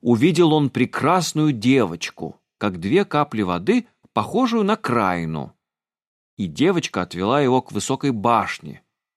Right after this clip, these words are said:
где жила его Марилла в тоске и печали. И они поженились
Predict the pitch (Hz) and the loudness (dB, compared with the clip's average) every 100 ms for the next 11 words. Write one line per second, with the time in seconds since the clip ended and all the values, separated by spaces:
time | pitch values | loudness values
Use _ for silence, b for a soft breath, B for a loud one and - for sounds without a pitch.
0 | _ 90 82 101 92 101 135 104 117 101 | _ -6 -2 0 0 0 0 2 2 2
1 | 95 107 170 151 107 73 - _ - - | 0 0 0 2 0 -4 -12 _ -16 -10
2 | 85 - - 143 120 104 - - - - | -10 -8 -4 -2 -2 -6 -8 -8 -10 -14
3 | _ _ _ _ _ _ _ _ _ _ | _ _ _ _ _ _ _ _ _ _
4 | _ _ _ _ - 95 104 107 95 85 | _ _ _ _ -6 -2 0 0 -2 -2
5 | 98 196 226 - | 0 2 0 -2